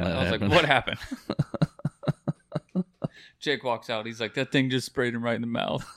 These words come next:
Speaker 2: <laughs> Didn't taste as good as it smelled, did it?
Speaker 1: <laughs> No, it did not. <laughs>
Speaker 2: I ha-, I had to turn it back on 'cause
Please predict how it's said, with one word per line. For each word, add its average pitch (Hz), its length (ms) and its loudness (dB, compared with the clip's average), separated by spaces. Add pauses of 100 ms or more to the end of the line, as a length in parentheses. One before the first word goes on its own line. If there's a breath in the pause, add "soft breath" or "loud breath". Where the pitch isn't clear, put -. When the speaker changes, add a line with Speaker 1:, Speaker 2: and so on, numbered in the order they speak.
Speaker 2:
<laughs> 1077 80 -16 (1800 soft breath)
Didn't 190 220 4
taste 165 300 6
as - 80 -14
good 123 140 0
as 107 100 -2
it 92 100 -6
smelled, 107 320 0
did 107 140 -4
it? - 140 4
Speaker 1:
<laughs> - 0 -
No, - 80 0 (160)
it - 100 -20
did - 220 -6
not. - 440 -6 (420)
<laughs> - 1600 -6
Speaker 2:
I 170 160 8
ha-, 170 220 8
I 151 180 6
had 180 260 8
to 151 80 0
turn 151 280 4
it 139 120 4
back 110 260 2
on 139 240 2
'cause 95 320 -4